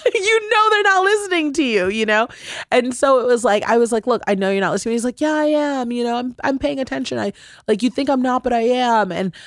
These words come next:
I was like, "I'm not gonna do this thing where we're gonna pretend like it is what it isn't. Like, you weren't paying attention and that's cool. Just say that you needed a moment to, like, respond to a text or whatever else, then we can move on."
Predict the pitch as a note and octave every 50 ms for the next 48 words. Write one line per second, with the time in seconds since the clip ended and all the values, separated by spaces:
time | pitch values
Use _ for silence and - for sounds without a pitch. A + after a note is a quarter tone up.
0 | - - - G3 G#3 G#3+ A3 G3+ G3+ F3+ F3+ - - F#3 F#3 F#3+ G#3+ B3 C#4+ C#4+
1 | C#4+ - C#4 C4 A#3 F#3 G3 G3 F3+ F3+ E3+ - - - D#3+ D#3+ E3+ F3+ F3+ F3
2 | E3 D#3+ D#3+ E3+ E3 F3 E3 D#3 - F3+ E3+ - - E3+ D3 D#3 E3+ D#3+ D#3 D3
3 | - D3+ D3+ D3 D3+ D3 - D#3 C#3+ C#3 B2+ B2+ C3 B2+ - F#3 F3 E3 D#3+ -
4 | F3+ E3+ F3 D#3+ F#3 G3+ F#3+ F#3+ F3+ F#3 D#3+ D#3 - E3 D#3+ D3+ C#3 C3+ - -
5 | - - A3+ G#3 F#3 D#3+ E3 D#3+ C#3+ - - E3+ E3 D#3+ D#3 G2 D3+ D#3 D#3 D#3
6 | C#3+ D3 D3 C#3+ D3+ D3 D3 D3 C#3+ - - C#3+ C#3+ C#3+ C#3 - _ - - _
7 | _ - D#3 C#3+ - C3+ A#2 C3 C3+ - F#3+ G3 - C4 C4 B3+ - - D#3 D3
8 | C#3+ C3 C3+ D3 E3 F#3+ A3+ A#3+ G#3+ F3 D#3+ - D3+ D3+ D3 E3 E3 E3+ E3+ E3+
9 | - - - F3+